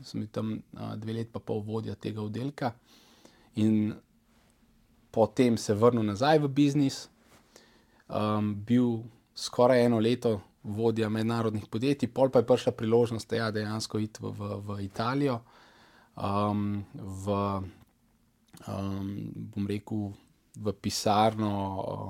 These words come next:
um, vodje za regijo vzhodno, vzhodne Evrope, uh, ker sem pokrival pač trga, uh, Srbije in Hrvaške.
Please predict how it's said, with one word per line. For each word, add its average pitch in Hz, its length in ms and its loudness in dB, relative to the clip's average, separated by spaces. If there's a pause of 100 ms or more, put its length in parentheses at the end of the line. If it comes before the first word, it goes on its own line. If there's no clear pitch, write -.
um, 101 360 -10 (760)
vodje 107 540 2
za 101 320 -4
regijo 117 540 -2
vzhodno, 104 760 -8
vzhodne 107 320 -8
Evrope, 127 420 -4 (760)
uh, 104 300 -2
ker - 140 -6
sem 107 140 -4
pokrival 107 440 -4
pač - 240 -4
trga, 98 600 0
uh, 104 360 -12
Srbije 104 400 -4
in 98 60 -12
Hrvaške. 101 600 -6